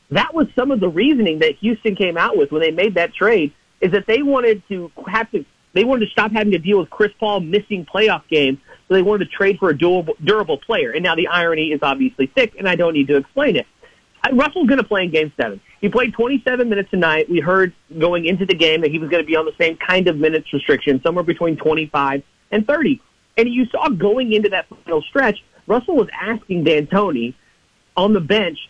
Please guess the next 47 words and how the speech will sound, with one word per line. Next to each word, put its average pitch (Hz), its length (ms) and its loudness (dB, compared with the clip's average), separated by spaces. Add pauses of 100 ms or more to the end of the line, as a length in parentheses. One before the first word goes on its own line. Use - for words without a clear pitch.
(180)
to 196 80 2
get 202 240 0
into 220 200 2
the 165 80 -4
game. 143 460 -2
And 170 140 0
he 190 60 2
was 170 180 0
standing 208 360 0
up, 185 120 0
and 156 80 -6
he 151 80 4
had 165 80 2
those 160 160 -2
giant 185 260 0
ice 180 240 -2
packs 170 260 -4
on 151 100 2
his 156 100 2
knees, 131 320 2 (340)
and 156 120 4
he 185 80 4
was 196 120 2
begging 170 440 -2
D'Antoni 165 480 0
to 151 80 -2
get 131 200 0
back 147 260 -2
in. 240 200 2
And 156 80 2
when 170 80 2
he 180 60 0
checked 220 280 -2
back 214 240 -2
in, 220 260 0 (680)
uh, 170 280 0 (180)
the 170 80 2
Rockets 196 360 -2
were, 190 200 0
they 170 120 0
checked 247 300 -4
out, 196 260 -2
the 175 100 0
Rockets 185 360 0
were 196 100 0
down 170 360 -2
six. 120 240 -2